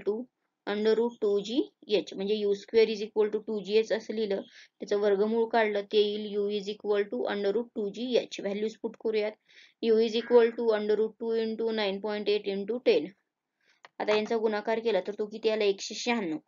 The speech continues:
एकशे शहाण्णव चं वर्गमूळ काढलं तर ते किती येईल, चौदा.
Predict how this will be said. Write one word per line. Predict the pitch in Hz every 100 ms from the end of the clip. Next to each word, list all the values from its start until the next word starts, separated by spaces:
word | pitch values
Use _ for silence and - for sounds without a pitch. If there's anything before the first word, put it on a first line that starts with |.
| - _ -
एकशे | 214 220
शहाण्णव | 233 226 214 214
चं | 220 226
वर्गमूळ | 214 196 202 208
काढलं | 226 202 185
तर | 202
ते | 196 208
किती | 214 202
येईल, | 214 294 - _ _ _ _ _
चौदा. | - 214 196